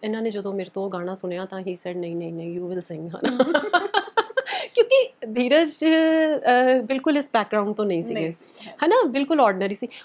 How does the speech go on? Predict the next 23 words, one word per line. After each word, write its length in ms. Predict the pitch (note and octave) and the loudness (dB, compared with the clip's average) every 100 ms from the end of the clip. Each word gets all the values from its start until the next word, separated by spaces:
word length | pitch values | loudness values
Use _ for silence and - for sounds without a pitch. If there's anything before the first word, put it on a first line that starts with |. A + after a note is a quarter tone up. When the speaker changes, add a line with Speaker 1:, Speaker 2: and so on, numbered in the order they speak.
| - | 0
Speaker 1:
ਔਰ 80 | D#4+ | 2
ਇਹਨਾਂ 280 | E4 D#4 F4 | 6 6 8
ਨੂੰ 100 | F#4 | 6
ਜਿੰਨਾ, 280 | C4+ C4+ D#4 | 6 4 4
ਜਿੰਨਾ, 280 | D4+ D4+ C#4 - | 2 0 0 2
ਹਾਲਾਂਕਿ 240 | A3+ B3+ | 2 4
ਇਹਨਾਂ 120 | D#4+ F4+ | 4 6
ਨੂੰ 80 | |
ਮੇਰੀ 200 | E4 C#4 | 4 4
ਸ਼ਾਦੀ 280 | D#4 B3 G#3+ | 2 2 2
ਤੋਂ 100 | A#3+ | 0
ਪਹਿਲਾਂ 220 | A#3 A#3+ | 0 0
ਪਤਾ 240 | B3+ - D4 | -2 -2 -4
ਸੀਗਾ 280 | C4+ G3+ F#3+ | -4 -6 -6
ਕਿ 220 | A3 G#3 | -6 -8
she 260 | G#3 G3+ | -6 -6
is 80 | F#3+ G3 | -4 -6
performing 520 | F#3 E3+ E3 F3 F3 | -4 -4 -4 -4 -4
and 60 | E3+ | -6
all, 200 | E3 F#3+ | -6 -8
Speaker 2:
ਹਾਂ। 80 | A3 | -6
Speaker 1:
ਹੈ 40 | |
ਨਾ? 120 | D#4+ | -8